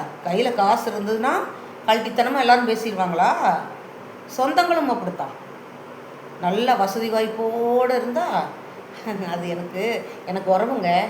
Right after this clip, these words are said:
என் சொந்தக்காரங்க, மாமன் பிள்ளைங்க, எனக்கு அத்தை பிள்ளைங்க,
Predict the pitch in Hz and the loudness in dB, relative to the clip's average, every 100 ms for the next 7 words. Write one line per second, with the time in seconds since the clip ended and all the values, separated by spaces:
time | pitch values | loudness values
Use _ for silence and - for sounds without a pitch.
0 | 190 180 175 170 240 240 185 175 180 214 | -4 -6 -4 -4 0 0 0 -2 -4 -6
1 | - - - 185 185 254 240 202 175 202 | -12 -14 -6 -2 0 0 -2 -4 -4 -4
2 | 180 170 233 233 190 196 | -2 -2 -4 -4 -4 -4